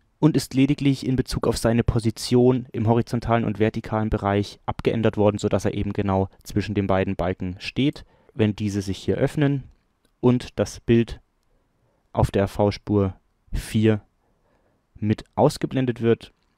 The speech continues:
ehe das Ganze dann am Ende wieder über dem Titel drüber liegt. Wir aktivieren jetzt mal die A-V-Spur sechs und dann haben Sie jetzt wahrscheinlich schon sehr viel eher verstanden, dass es hierbei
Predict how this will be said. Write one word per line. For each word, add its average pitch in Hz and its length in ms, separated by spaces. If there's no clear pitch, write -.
ehe 113 220
das 101 220
Ganze 101 260
dann 98 160
am - 140
Ende 92 260
wieder 92 360
über 151 300
dem 117 260
Titel 104 520
drüber 107 320
liegt. - 420
Wir 104 120
aktivieren 104 460
jetzt 107 260
mal 101 120
die 101 100
A-V-Spur 101 480
sechs 113 420
und 143 160
dann 135 120
haben 123 180
Sie 120 140
jetzt 117 260
wahrscheinlich 110 540
schon 107 240
sehr 104 220
viel - 260
eher 107 180
verstanden, 98 680
dass 113 180
es 117 80
hierbei 110 500